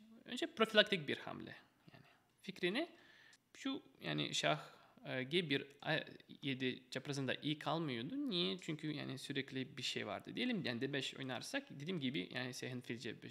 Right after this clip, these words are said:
beşi var. Ve hiçbir yere al-, almak için zamanı yok. Niye? Çünkü siyah şahla E üçte alıyor. Orada da oynarsak yine de yani vezir C beş şahla oluyor. Yani o demek istediğim yani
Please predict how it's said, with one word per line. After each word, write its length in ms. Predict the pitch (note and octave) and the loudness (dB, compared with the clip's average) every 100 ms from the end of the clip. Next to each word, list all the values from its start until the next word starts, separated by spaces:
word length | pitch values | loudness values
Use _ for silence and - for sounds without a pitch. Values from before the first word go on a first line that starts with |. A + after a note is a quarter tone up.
| - B2 | -10 -4
beşi 240 | - - | -4 -4
var. 180 | E2 - - _ _ _ _ - | -6 -8 -20 _ _ _ _ -6
Ve 280 | C#3 C#3 C3+ | 2 2 2
hiçbir 340 | - D3 C#3 | -4 -2 0
yere 120 | C3 | 2
al-, 220 | B2 A#2 - | 2 0 -8
almak 320 | - C3 C3 | -6 -4 -2
için 180 | C3 C#3 | -2 -2
zamanı 360 | B2 A#2 A#2 D#3+ | 0 2 2 0
yok. 180 | A3 | -2
Niye? 200 | C#3 D#3 | -2 -2
Çünkü 320 | E3 C#3 C3 C3 | -2 -6 -6 -6
siyah 260 | - B2 - - - | -4 -4 -4 -20 -10
şahla 440 | - C3+ C3 A#2+ - | 2 4 4 2 0
E 100 | A2 | 0
üçte 280 | G#2+ - - | -2 -6 -6
alıyor. 420 | - F2+ G3 C#4 - - - - | -8 -4 -4 -4 -10 -20 -14 0
Orada 260 | C#3+ C#3+ | 4 6
da 100 | C3 | 6
oynarsak 540 | A#2+ B2 F#3+ - A3+ D3 | 4 4 2 2 2 2
yine 160 | C#3 | 2
de 180 | C#3 A#2+ | 4 2
yani 300 | - A#2+ A#2 - | 0 -2 -2 -2
vezir 240 | A#2+ B2 | -2 -2
C 180 | A#2 A2 | -2 -4
beş 140 | A2 | -2
şahla 360 | - G#2+ - - | -2 -2 -6 -12
oluyor. 400 | - - - - - - - - - - _ F3+ | -12 -12 -14 -16 -20 -20 -20 -20 -20 -20 _ -16
Yani 220 | - - | -10 -6
o 120 | B3+ F#3+ G#3+ - - - _ - | -6 -6 -14 -20 -20 -20 _ -2
demek 220 | A3 G#3 | 0 2
istediğim 440 | G3+ C4 D#4 E4 | 0 2 2 2
yani 260 | G3+ G3+ | 2 2